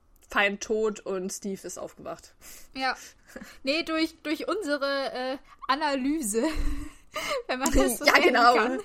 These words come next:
Speaker 2: ähm, finde ich, kriegt der Film auch noch mal ein bisschen mehr Tiefe, wenn man sich da wirklich so Gedanken drüber macht. Da kriegen auch die Charaktere noch mal ein bisschen mehr Tiefe.
Speaker 1: Tiefe.
Speaker 2: Für mich war,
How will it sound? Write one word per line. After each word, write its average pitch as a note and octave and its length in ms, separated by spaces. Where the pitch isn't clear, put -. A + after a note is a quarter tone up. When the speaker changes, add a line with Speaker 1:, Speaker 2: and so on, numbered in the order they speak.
Speaker 2:
ähm, C#4+ 300
finde E4+ 240
ich, - 100
kriegt F#4 280
der D4+ 100
Film D#4+ 260
auch C#4 200
noch C#4+ 180
mal D4 140
ein B3 60
bisschen C4+ 280
mehr B3 160
Tiefe, A3+ 520
wenn A3+ 120
man A3 160
sich A3 140
da A3+ 140
wirklich C4+ 300
so A#3+ 120
Gedanken A3+ 420
drüber A3+ 240
macht. F#3+ 240
Da A3 80
kriegen C#4 280
auch C4 80
die B3 120
Charaktere B3+ 600
noch G3 120
mal G#3 120
ein G3+ 80
bisschen G#3 300
mehr G#3+ 260
Tiefe. A3 500
Speaker 1:
Tiefe. G3+ 320
Speaker 2:
Für A3+ 140
mich D4 220
war, C4 340